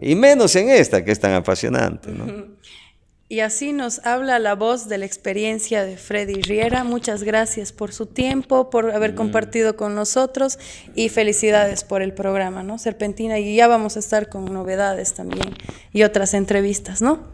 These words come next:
Speaker 1: Claro que sí. Bueno, gracias a ustedes por visitarnos
Speaker 2: <laughs>
Speaker 1: aquí en el estudio. Gracias a Alberto, gracias a Valeria también por darse el, el costo de venir y a seguir su trabajo. Hay que ir donde uno quiere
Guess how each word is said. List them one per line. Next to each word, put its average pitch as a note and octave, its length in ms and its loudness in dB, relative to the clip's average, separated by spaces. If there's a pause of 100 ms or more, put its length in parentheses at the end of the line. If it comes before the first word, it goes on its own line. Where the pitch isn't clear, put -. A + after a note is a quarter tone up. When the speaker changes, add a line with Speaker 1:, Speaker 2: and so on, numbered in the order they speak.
(280)
Speaker 1:
Claro A#2+ 220 4
que A#2+ 100 2
sí. D#3 140 0
Bueno, B2 260 4
gracias A2 340 6
a A2+ 40 4
ustedes A2+ 320 2
por G2 120 0
visitarnos C#3 760 2
Speaker 2:
<laughs> A3 480 -6
Speaker 1:
aquí F#2+ 240 2
en A#2 80 6
el F2+ 120 6
estudio. A2+ 460 8
Gracias F#2 460 8
a D#2 400 6
Alberto, F2+ 920 8
gracias F2 340 2
a F2 80 4
Valeria F#2 440 4
también F#2 320 0
por E2+ 160 -2
darse E2+ 420 4
el, D2+ 200 -4
el D#2 140 -2
costo F#2+ 320 0
de F#2+ 40 2
venir G2+ 460 2 (320)
y B2 120 0
a A2+ 40 -2
seguir G#2+ 240 6 (160)
su E2 80 -2
trabajo. E2+ 400 4
Hay D#2+ 120 0
que G2 120 0
ir A#2 180 0
donde E2+ 220 0
uno F2+ 220 0
quiere F2 580 0